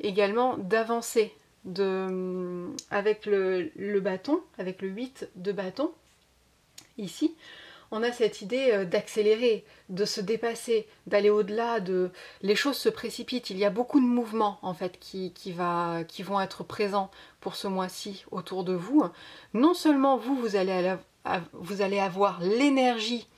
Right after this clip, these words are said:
de faire avancer les choses, euh, mais les, les événements autour de vous, de toute façon, vont se précipiter. Donc, dans la précipitation,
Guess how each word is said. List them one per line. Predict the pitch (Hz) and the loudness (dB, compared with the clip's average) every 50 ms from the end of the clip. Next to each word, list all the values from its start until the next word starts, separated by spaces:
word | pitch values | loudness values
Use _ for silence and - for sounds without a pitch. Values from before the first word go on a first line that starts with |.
| - - - _ _ _ - _ | -20 -20 -20 _ _ _ -18 _
de | 170 180 | -10 -8
faire | 170 - 196 185 208 | -4 -2 0 2 2
avancer | 208 196 214 208 - - 202 | 2 2 2 0 0 -2 0
les | 185 185 180 | 0 0 -2
choses, | - - 294 320 339 302 220 202 185 185 _ - - - - - - - - - | 0 0 2 4 4 4 2 0 -4 -6 _ -18 -20 -18 -18 -20 -20 -18 -8 -4
euh, | 196 196 196 196 190 190 | 0 0 2 2 2 0
mais | 190 202 233 262 262 | 0 2 2 2 4
les, | 240 233 214 208 202 202 190 | 6 6 6 6 4 4 2
les | 190 190 196 180 | 2 0 0 0
événements | 208 196 190 196 202 240 294 311 285 | 0 0 0 0 2 4 6 6 6
autour | 226 214 - - 240 | 6 4 0 -6 -6
de | 214 196 | -6 -4
vous, | 185 196 240 294 | -6 0 0 0
de | 294 214 208 262 | 2 4 2 0
toute | - - 285 - | 2 0 -2 -2
façon, | - 220 196 180 - 269 294 269 | 0 -2 -2 0 2 2 2 2
vont | 208 190 220 294 330 330 | 2 2 4 4 4 4
se | - - | 4 0
précipiter. | 226 - - 233 214 - - 254 - - 226 214 - 202 170 - - _ _ - - - - - - - - - - | 0 0 0 -4 -4 -4 -8 -10 -8 -8 -10 -4 -2 -2 -2 -2 -6 _ _ -20 -20 -20 -20 -18 -20 -20 -20 -16 -12
Donc, | - 185 214 220 214 208 - - - - | -6 -2 -2 -2 -2 -2 -8 -14 -14 -12
dans | 190 185 254 285 | 0 2 4 4
la | 294 269 240 | 4 4 2
précipitation, | - - 247 233 - 233 202 - 220 202 - 208 196 - - - 262 285 320 349 | 0 -4 -6 -6 -6 -10 -10 -10 -6 0 0 0 0 0 -2 2 4 6 6 4